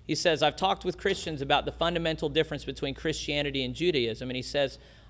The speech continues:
"I think it is that Jews, we believe that we can earn our salvation." We have been taught what God wants in his law, and we can do it. Christians are all about this righteousness of Jesus and not, and not their own.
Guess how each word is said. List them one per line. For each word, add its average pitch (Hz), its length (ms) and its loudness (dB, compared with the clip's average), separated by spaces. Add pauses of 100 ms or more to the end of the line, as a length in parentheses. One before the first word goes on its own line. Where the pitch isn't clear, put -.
"I 143 140 0
think 180 240 -2
it 175 80 4
is 165 220 0
that 135 140 -4
Jews, 147 480 -2
we 127 240 0
believe 156 520 0
that 131 140 2
we 139 120 -2
can 156 180 -2
earn 123 180 -2
our 131 160 -2
salvation." 160 640 -2 (1000)
We 147 160 6
have 175 120 6
been 202 140 -2
taught 123 360 0
what 127 160 0
God 127 300 4
wants 117 320 -4
in 127 100 -4
his 151 220 -4
law, 107 340 -2
and 120 220 -6
we 139 100 -2
can 160 200 -6
do 190 180 0
it. - 180 -12 (760)
Christians 185 500 0
are 160 100 6
all 160 160 6
about 156 340 4
this 147 200 -2
righteousness 156 580 -2
of 170 120 -4
Jesus 151 500 -2
and 120 100 -4
not, 139 320 -2 (240)
and 147 100 -4
not 160 220 4
their 165 200 4
own. 175 200 0